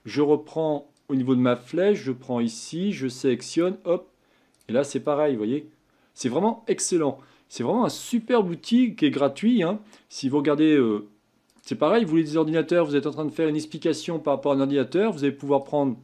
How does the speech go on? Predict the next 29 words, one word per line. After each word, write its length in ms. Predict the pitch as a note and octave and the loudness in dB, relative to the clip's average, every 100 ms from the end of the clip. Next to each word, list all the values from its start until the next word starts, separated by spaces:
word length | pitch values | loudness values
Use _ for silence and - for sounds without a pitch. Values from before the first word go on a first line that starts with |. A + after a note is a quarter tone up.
| - | -10
un 80 | B2+ | -10
premier 280 | - C#3+ C#3+ | -4 -2 2
ordinateur 560 | C3+ C3 C3 A#2+ D3+ | 2 2 0 0 0
en 40 | C#3 | 0
disant, 240 | B2+ C3 | 0 -2
bah, 100 | B2 | -2
lui, 200 | B2 C#3+ | -4 -6
il 60 | C3+ | -4
va 120 | A#2+ | -2
aller 140 | A#2 | 0
ici, 400 | B2 B2+ - E3+ G3+ | -2 -4 -6 -2 -2
on 40 | |
pourrait 280 | G#3 A#2 A#2+ | -2 -4 -2
dire 180 | C3+ C3+ | -4 -4
qu'il 140 | B2 | -2
va 60 | A#2 | -2
être 220 | A2 A#2 | -2 -4
lié 480 | A2 A#2+ C#3 C3+ - _ _ _ _ _ _ | -4 0 0 0 -4 _ _ _ _ _ _
par 140 | - E3 | 0 2
rapport 340 | C3+ - C3 | 2 0 2
à 60 | A#2+ | 2
lui, 340 | A#2 C3 G3 | 2 0 0
donc 200 | E3+ A#2+ | -2 -6
on 40 | A2+ | -4
va 100 | G#2+ | -2
reprendre 640 | A#2 A2+ - C3 B2 A#2 - | -2 -4 -2 -2 -2 -4 -12
ici, 640 | B2+ - - D3 C#3+ C3 - _ _ _ _ _ _ _ _ _ _ _ _ _ _ _ _ _ | -12 -12 -12 -10 -8 -10 -14 _ _ _ _ _ _ _ _ _ _ _ _ _ _ _ _ _
vous 160 | - | -4
voyez. 220 | A2 F#3+ | -4 -4